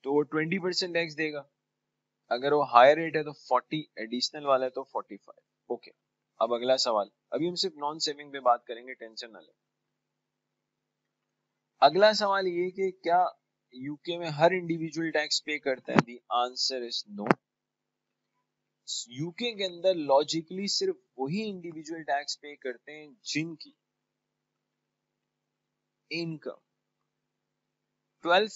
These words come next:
thousand five seventy से ज्यादा है। अगर किसी की income twelve thousand five seventy से कम है तो उसे यूके में tax देने की जरूरत नहीं है। ट्वेल्व थाउजेंड फ़ाइव सेवेंटी जो कि Finance Act दो हज़ार इक्कीस में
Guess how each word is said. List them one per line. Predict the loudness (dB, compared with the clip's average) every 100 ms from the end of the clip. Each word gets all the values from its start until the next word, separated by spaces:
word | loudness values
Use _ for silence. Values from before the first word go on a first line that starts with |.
| 6
thousand | 6 6 2 -12 2
five | 6 6 6
seventy | -2 -4 -8 -4
से | -2 -2
ज्यादा | -2 -4 -8
है। | -20 _ _ _ _ _ _ _ _ _ -6
अगर | -4 -4 -4
किसी | -2 -2 -2
की | -4
income | -6 -6 -8
twelve | -4 -4 -2 2
thousand | 2 0 -2
five | 0 2 0
seventy | -8 -8 -10 -6
से | -8 -6 0
कम | 0 -2
है | -20 _ _ _ -12
तो | -10
उसे | -6 -6
यूके | -6 -8 -10
में | -10 -4
tax | -4 -4
देने | -10 -10
की | -12
जरूरत | -10 -8 -8
नहीं | _ _
है। | _ _ _ _ _ _ _ 0
ट्वेल्व | 2 2 6
थाउजेंड | 6 6 0 0
फ़ाइव | 4 4 2
सेवेंटी | -4 -6 -12 -14
जो | -14
कि | -18 -16
Finance | -6 -6 -6 -12 -10 -12 -12 -6
Act | -6 -6 -4
दो | -2
हज़ार | -2 -4 -6 -20
इक्कीस | _ -2 -2 -2
में | -8